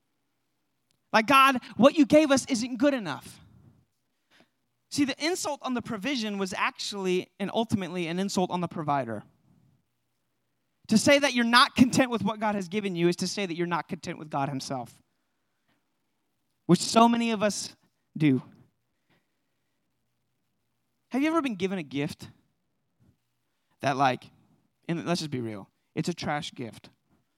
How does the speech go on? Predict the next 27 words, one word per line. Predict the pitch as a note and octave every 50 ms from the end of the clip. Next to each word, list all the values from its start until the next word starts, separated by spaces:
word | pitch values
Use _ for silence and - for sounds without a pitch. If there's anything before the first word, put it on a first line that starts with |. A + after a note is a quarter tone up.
| _ _ _ _ _ _ _ _ _ _
okay? | - - C3 C3+ - - _ _ _ _ _ _ _ _ _
But | - F#3
the | F#3 -
person | G3 G#3+ G3 G3+ E3+
gave | D#3 E3+ F#3 F#3
it | F3+ -
to | - D3+
you, | D3 C#3+ C3
and | A2+ C#3+
they're | C#3 C3+
looking | D#3 E3+ - F#3 D#3
at | D3 C#3 -
you | D#3+ C#3+
like, | C3+ C3 C3 - _ _ _ _ _ _ _ _ _ _ _ _ _ _ _ _ _ _ _ _ _ _ _ _ _ _ _ _ _ _ _ _ _ _ _ _ _ _ _ _ _ _ _ C3+ C#3 C#3 C3+ _ _ _ _ _ _ _ _ _ _ _ _ _ _ _ _ _ _ _ _ _ _ _ _ _ _ _
"So | - - - G#3+
what | G#3+
do | G3+
you | G3+ G#3+ A#3
do?" | F#3+
You're | D3+ D3+
like, | D#3 D3+ - -
"Oh, | A#3+ C4 B3 A3+
thank | - - - - B3 B3+ B3+ -
you | C4+ B3
so | - - - - - B3 A3+ A#3
much," | A#3+ C#4 C#4+ G#3+ D3 - - -
right? | D#3+ D#3+ F3+ G3+ G#3+ A3 -